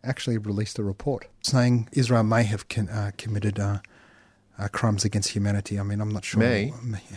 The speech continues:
Speaker 2: So how many more Palestinians
Speaker 1: Have to be
Speaker 2: need,
Speaker 1: killed.
Speaker 2: need to die until they call it out?
Speaker 1: I mean, we have to remember we're, we're entering now the twelfth year of Gaza being in siege. And remembering that those people don't have any access to the outside world. You can't just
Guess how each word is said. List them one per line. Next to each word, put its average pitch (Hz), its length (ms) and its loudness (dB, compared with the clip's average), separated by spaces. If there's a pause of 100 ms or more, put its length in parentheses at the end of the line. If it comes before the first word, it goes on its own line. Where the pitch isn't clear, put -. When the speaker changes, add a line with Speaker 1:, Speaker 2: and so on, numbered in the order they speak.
(260)
Speaker 2:
So - 160 -4
how 139 160 0
many 139 220 -2
more 131 260 0
Palestinians 110 1000 -2 (140)
Speaker 1:
Have 139 180 6
to 123 80 2
be 113 100 4
Speaker 2:
need, 110 160 8
Speaker 1:
killed. 107 220 6
Speaker 2:
need 104 220 4
to 98 100 -2
die 101 320 2
until 90 800 0 (160)
they 82 460 -4 (200)
call 92 180 -2
it 90 140 -4
out? 87 320 -4 (240)
Speaker 1:
I 143 60 2
mean, 139 80 6
we 160 80 4
have 185 100 0
to - 80 -2
remember 131 300 4
we're, 120 180 4
we're 123 180 4
entering 143 320 6
now 120 140 6
the 110 80 2
twelfth - 540 2
year 113 240 4
of 101 280 -4
Gaza 107 400 2
being 104 340 2
in 98 120 0
siege. 90 360 -4
And 95 100 -6
remembering 156 380 2
that 120 120 -4
those 139 200 2
people 123 380 -2 (480)
don't 151 260 2
have 147 220 2
any 156 280 4
access 151 460 -2
to - 100 -6
the 123 120 0
outside 104 440 -6
world. 92 200 -6
You 139 60 -4
can't 147 300 -4
just - 220 -4